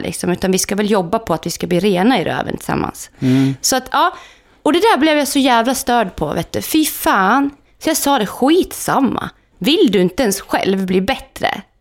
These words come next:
Speaker 1: då finns det fan ingen utväg här överhuvudtaget."
Speaker 2: Mm. Nej, jag hade ju med ett ex som sa det till mig.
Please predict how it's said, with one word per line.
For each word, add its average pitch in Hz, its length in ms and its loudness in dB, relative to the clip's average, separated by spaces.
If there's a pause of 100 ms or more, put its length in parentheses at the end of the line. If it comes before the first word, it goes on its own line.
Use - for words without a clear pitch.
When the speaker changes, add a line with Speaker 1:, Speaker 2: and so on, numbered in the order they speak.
(160)
Speaker 1:
då 196 260 0
finns 190 360 -2
det 185 80 -8
fan 175 340 -2
ingen 165 480 0
utväg 165 460 -2
här 147 160 0
överhuvudtaget." 151 640 -2 (180)
Speaker 2:
Mm. 117 360 0 (300)
Nej, 120 280 4
jag 101 180 4
hade 139 220 2
ju 131 80 4
med 110 340 2 (100)
ett 123 200 -4
ex - 360 -4
som 127 220 0
sa 120 240 2
det 117 160 2
till - 160 -2
mig. 107 220 0